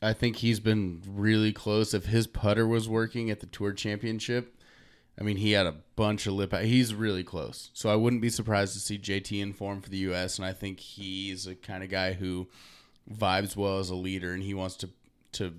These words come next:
represent well for his country and, and put on an example for the younger guys. And then obviously for the Europeans, I love Rombo, world number one.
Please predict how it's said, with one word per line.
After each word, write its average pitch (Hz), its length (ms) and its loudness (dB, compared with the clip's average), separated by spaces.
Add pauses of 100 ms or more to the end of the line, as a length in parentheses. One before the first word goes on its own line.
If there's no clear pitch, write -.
(200)
represent 104 580 -2
well 90 160 -2
for 95 140 -8
his 92 140 -8
country 90 440 -8
and, 87 340 -8
and 90 240 -6
put 101 160 -4
on 95 180 -2
an 87 100 -8
example 92 480 -8
for 98 120 -10
the 87 100 -12
younger 95 280 -6
guys. 90 400 -4 (440)
And 101 100 -6
then 92 100 -4
obviously 92 840 -2 (120)
for 104 240 -6
the 98 100 -8
Europeans, 95 800 -6 (440)
I 85 140 -2
love 87 260 -2
Rombo, 87 520 -4 (140)
world 92 260 -4
number 90 240 -4
one. 87 400 -6